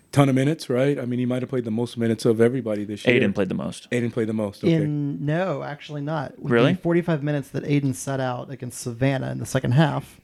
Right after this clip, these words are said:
Speaker 2: Is it J P?
Speaker 3: for load management, I think gives it to, uh, in the league specifically,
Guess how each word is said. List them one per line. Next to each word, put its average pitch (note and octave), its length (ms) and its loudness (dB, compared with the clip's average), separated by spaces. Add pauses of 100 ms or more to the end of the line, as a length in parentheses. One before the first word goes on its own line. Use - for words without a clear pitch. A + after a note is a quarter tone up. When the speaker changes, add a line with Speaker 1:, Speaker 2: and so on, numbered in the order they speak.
(220)
Speaker 2:
Is A2 80 2
it G2+ 60 -2
J G#2+ 140 2
P? C#3 200 -2
Speaker 3:
for D3 120 2
load C#3 280 0
management, C#3+ 400 -2
I C#3 80 -2
think A#3+ 400 -2
gives B2+ 260 -4
it - 200 -6
to, C3+ 480 -4 (960)
uh, C3 480 -6 (600)
in F3 160 8
the E3 60 4
league F3 400 -4
specifically, D3+ 1000 -4